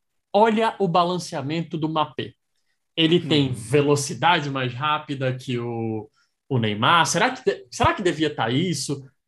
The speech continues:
Speaker 1: É,
Speaker 2: <laughs>
Speaker 1: então a minha pergunta é sobre balanceamento dos jogadores. Como é que faz,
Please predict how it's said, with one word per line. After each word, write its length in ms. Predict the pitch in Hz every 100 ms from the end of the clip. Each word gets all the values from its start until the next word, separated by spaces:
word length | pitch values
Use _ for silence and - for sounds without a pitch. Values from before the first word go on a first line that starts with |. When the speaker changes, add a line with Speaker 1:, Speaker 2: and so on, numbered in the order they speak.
| _ _ _ _
Speaker 1:
É, 120 | - 147
Speaker 2:
<laughs> 600 | - - _ - - 190
Speaker 1:
então 260 | 208 269
a 40 | 247
minha 140 | 233
pergunta 560 | 233 185 185 190 202 196
é 100 | 180
sobre 300 | 180 190 185
balanceamento 960 | 175 180 180 170 196 170 143 175 175 151
dos 140 | 147
jogadores. 460 | 147 143 127 131 131
Como 120 | 196
é 40 |
que 100 | 247 - -
faz, 220 | 269